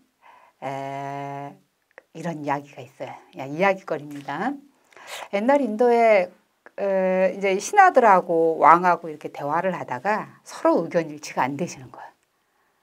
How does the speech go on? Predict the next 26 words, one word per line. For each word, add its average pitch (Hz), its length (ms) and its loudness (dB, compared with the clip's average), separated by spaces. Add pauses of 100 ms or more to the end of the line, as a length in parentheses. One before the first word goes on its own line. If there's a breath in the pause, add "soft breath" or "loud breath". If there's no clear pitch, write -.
(340)
그러니까 165 360 -10
이제 147 420 -12
왕이 147 680 -2 (140)
갑자기 143 640 -6 (680)
신하한테 180 600 -8
어떻게 151 400 -8
했냐면은, 147 640 -6 (400 loud breath)
"저 - 120 -20
밖에 151 260 -16
가서 165 260 -10
큰 - 440 -8
코끼리 285 400 -4
한 214 200 -10
마리를 156 460 -4
데리고 170 380 -10
오라고." 131 240 -12
그래요. 120 360 -16 (1080 soft breath)
그러니 233 180 -6
코끼리 269 400 -2
한 208 160 -4
마리를 170 320 -4
진짜 143 300 -8
이렇게 135 200 -10
데리고 139 380 -14
몰고 170 340 -4
와요. 127 400 -2